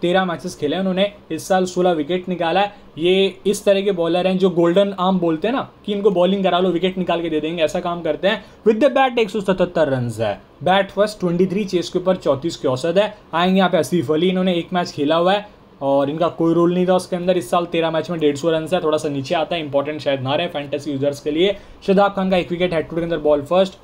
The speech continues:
मोहम्मद नवाज का इस साल पाँच match में छः wicket है, इस साल अच्छे form में है। नवाज important player रह सकता है। नसीम शाह इस साल तेरह मैचेस में उन्नीस wicket है, अ,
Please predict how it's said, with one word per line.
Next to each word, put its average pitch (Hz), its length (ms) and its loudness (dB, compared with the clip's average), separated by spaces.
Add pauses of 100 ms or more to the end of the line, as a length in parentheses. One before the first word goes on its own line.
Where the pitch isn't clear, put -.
(120)
मोहम्मद 175 220 -2
नवाज 170 300 0
का 170 100 -4
इस 160 80 -10
साल 165 220 0
पाँच 151 240 -2
match 160 140 -6
में 156 80 -6
छः 127 120 -8
wicket 156 320 -2
है, 185 160 -2 (140)
इस 143 140 -8
साल 160 140 -2
अच्छे 139 220 -4
form 151 280 -6
में 180 60 -2
है। 170 100 -4
नवाज 170 460 2 (260)
important 151 420 -2
player 139 180 -2
रह 120 80 0
सकता 113 360 -8
है। 101 260 -12 (160)
नसीम 196 320 0
शाह 196 340 0 (160)
इस 170 140 -6
साल 190 180 2
तेरह 180 280 2
मैचेस 170 260 -6
में 175 80 -4
उन्नीस 165 280 -6
wicket 165 260 -2
है, 185 100 -2
अ, 185 40 -10